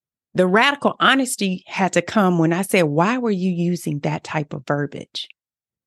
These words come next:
And the reason I was using that type of verbiage is because I was in a state of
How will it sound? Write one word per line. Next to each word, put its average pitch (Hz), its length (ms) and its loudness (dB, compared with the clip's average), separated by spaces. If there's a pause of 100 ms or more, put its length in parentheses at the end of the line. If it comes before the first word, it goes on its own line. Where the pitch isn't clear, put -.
(500)
And 208 160 2
the 185 120 4
reason 220 540 4
I 180 160 -2
was 175 200 0
using 170 600 2
that 170 260 0
type 185 280 -2
of 147 200 -2
verbiage 156 640 0
is 175 220 0
because 147 880 0 (880)
I 185 120 2
was 214 240 4
in 175 180 4
a 170 80 -2
state 170 440 -4
of - 120 -6